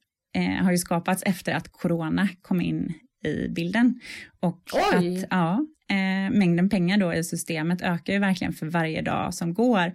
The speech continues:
Speaker 1: Och <clears throat> jag tycker att det här är väldigt spännande att så här vrida och vända lite på vedertagna sanningar som man följer flocken någonstans där. Eh, och, och sen så finns det också någonting som man tittar på där.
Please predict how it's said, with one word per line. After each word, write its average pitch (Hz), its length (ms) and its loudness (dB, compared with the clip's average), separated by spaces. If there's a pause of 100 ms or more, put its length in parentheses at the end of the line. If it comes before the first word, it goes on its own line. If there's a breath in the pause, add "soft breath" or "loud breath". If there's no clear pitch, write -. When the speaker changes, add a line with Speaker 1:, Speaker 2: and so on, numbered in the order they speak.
(600 loud breath)
Speaker 1:
Och 180 380 2 (540)
<clears throat> - 1120 2
jag 226 240 4
tycker 214 200 0
att 175 60 -2
det 175 100 2
här 160 160 2
är 165 160 0
väldigt 214 300 0
spännande 175 540 0
att 180 120 -2
så - 80 -8
här - 180 -6
vrida 170 280 0
och 156 80 -2
vända 196 300 4
lite 233 300 2
på 160 380 -2 (1080 loud breath)
vedertagna 175 720 2
sanningar 190 560 4
som 190 180 2
man 170 280 2 (760)
följer 175 240 2
flocken 180 340 2
någonstans 175 420 0
där. - 200 -2 (260)
Eh, 180 600 -2 (400)
och, - 760 -12
och 202 100 -2
sen 208 140 4
så 208 100 0
finns 214 160 4
det 220 60 2
också 214 200 0
någonting 190 240 4
som 196 120 -2
man 185 80 2
tittar 185 200 0
på 180 80 -2
där. 175 180 0